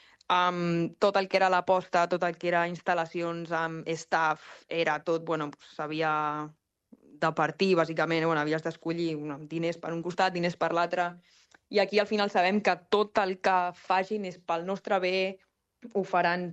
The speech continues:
tot, o sigui, no hi ha una base masculina com per, bueno, en cas de, de que vagi una cosa malament, doncs l'altra ha de compensar. És algo que és una aposta real, amb la ciutat esportiva, bueno, ara mateix està construint, que crec que estarà l'any que ve, si no m'equivoco, però no estic segura.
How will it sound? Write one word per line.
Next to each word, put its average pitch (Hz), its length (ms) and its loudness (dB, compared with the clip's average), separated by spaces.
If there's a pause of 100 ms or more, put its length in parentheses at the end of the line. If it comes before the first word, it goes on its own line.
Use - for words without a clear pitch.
(120)
tot, 190 340 0
o 180 60 -14
sigui, 180 160 -4
no 185 120 0
hi 190 100 0
ha 180 100 2
una 180 160 0
base 175 220 0
masculina 170 480 -2
com 165 160 -2
per, 156 180 0
bueno, 165 240 -2
en 151 60 -10
cas 165 160 -2
de, 175 140 0 (320)
de 170 220 -2
que 160 100 0
vagi 165 220 0
una 165 160 -4
cosa 170 180 -4
malament, 160 380 -2
doncs 160 180 -8
l'altra 165 240 -2
ha 160 60 -2
de 156 80 -4
compensar. 170 680 -6 (260)
És 196 160 2
algo 214 240 4
que 196 80 -2
és 190 80 -4
una 190 160 0
aposta 190 360 -2
real, 185 500 2 (100)
amb 175 720 -6
la 175 120 0
ciutat 170 200 -4
esportiva, 170 400 -6
bueno, 160 160 -6
ara 160 80 -6
mateix 165 240 -10
està - 260 -12
construint, 165 600 -6 (140)
que 170 120 -10
crec 185 220 0
que 185 100 -2
estarà 170 240 -4
l'any 175 240 -4
que 170 160 -6
ve, 160 160 -4
si - 160 -12
no 165 80 -6
m'equivoco, 160 480 -10
però 156 160 -12
no 160 80 -12
estic 165 240 -14
segura. 170 420 -10